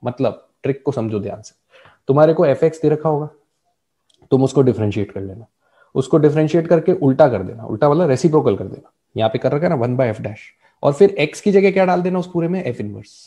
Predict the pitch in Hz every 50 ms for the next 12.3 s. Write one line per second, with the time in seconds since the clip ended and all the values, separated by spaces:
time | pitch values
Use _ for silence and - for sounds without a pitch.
0 | _ _ _ _ _ _ _ _ _ _ _ _ _ _ _ _ _ _ _ _
1 | _ - 120 123 131 139 151 165 - - 180 139 123 - - 143 147 151 151 135
2 | 117 113 127 139 131 - 135 - - _ _ _ _ _ _ _ _ 120 117 -
3 | 143 - 147 - 160 151 - 131 123 - - - - 147 139 151 156 151 156 160
4 | 156 151 127 - 147 156 175 175 - _ - 110 101 117 107 101 98 101 - -
5 | - - - - - _ _ _ _ _ _ _ _ _ _ _ _ _ _ _
6 | _ _ _ _ _ _ _ _ _ _ _ _ _ _ - 123 131 135 135 127
7 | 127 123 113 113 - - 123 _ _ _ _ _ _ _ _ _ _ _ _ _
8 | _ _ _ - 151 151 151 - 131 117 - 127 107 110 101 - 113 104 107 113
9 | 120 - _ 120 131 147 151 151 - 165 165 165 - - _ _ _ _ _ _
10 | _ _ _ _ _ _ _ _ _ _ _ _ - 139 131 135 143 143 151 -
11 | - 120 - 135 139 139 139 - 156 139 135 - 139 135 120 - 147 139 - 139
12 | 127 127 - 160 196 233